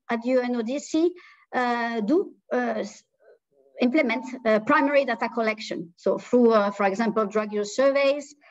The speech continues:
or through, uh, surveys of illicit crops, et cetera, or even, uh, interviews that we may, uh, we may carry out. Uh, in terms of the data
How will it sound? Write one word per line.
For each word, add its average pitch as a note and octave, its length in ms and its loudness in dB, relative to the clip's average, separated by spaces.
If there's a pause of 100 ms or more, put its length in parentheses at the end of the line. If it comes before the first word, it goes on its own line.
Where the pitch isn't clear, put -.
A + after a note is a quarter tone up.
(300)
or A3 200 0
through, A3+ 300 2
uh, A3 160 4
surveys A3 560 0
of G3 220 -2
illicit G#3 340 -4
crops, - 440 -6 (280)
et A3+ 100 -8
cetera, - 320 -4
or A#3 120 2
even, A#3+ 360 0
uh, G#3 400 -2
interviews G#3 600 -2 (100)
that G3 240 -2
we G#3+ 80 -2
may, G3+ 320 0
uh, F3+ 240 -8
we G#3+ 140 -2
may G#3+ 160 0
carry F#3+ 320 -2
out. - 180 -8 (1500)
Uh, A3+ 100 0
in C#4 180 -2
terms E4 260 0
of C4+ 80 -4
the D4 80 4
data C#4 580 -2